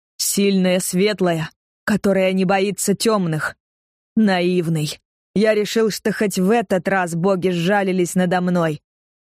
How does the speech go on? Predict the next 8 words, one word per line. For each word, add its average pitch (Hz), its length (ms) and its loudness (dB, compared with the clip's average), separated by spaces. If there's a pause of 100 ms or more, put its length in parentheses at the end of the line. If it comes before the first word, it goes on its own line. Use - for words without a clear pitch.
послали 220 460 0
в 180 60 -6
суженые 196 560 2
драконицу. 185 800 -2 (640)
Но 208 280 4
ничего 202 520 2
не 175 220 0
изменилось. 175 760 0